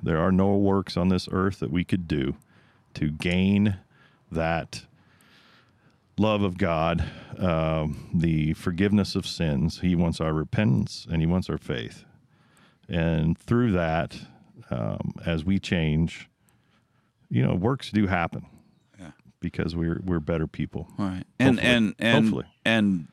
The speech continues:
Speaker 2: you know, we had, we've talked a lot, and, and the conversation is not meant to overwhelm or make anybody confused. It's, it's more along the lines of, like,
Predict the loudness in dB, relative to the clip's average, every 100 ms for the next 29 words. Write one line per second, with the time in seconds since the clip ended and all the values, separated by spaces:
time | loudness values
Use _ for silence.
0 | -4 0 2 2 2 2 2 4 4 2
1 | 0 -2 -2 0 0 0 0 2 4 2
2 | 0 -2 0 0 0 0 0 0 0 0
3 | 0 -2 -2 -2 -2 0 -2 0 0 0
4 | -2 -2 0 0 0 0 0 0 2 0
5 | 0 -2 0 -2 -2 -8 -8 -4 -2 -2
6 | -4 -6 -8 -8 -8 -2 2 2 2 0
7 | 0 0 0 0 -2 -6 -8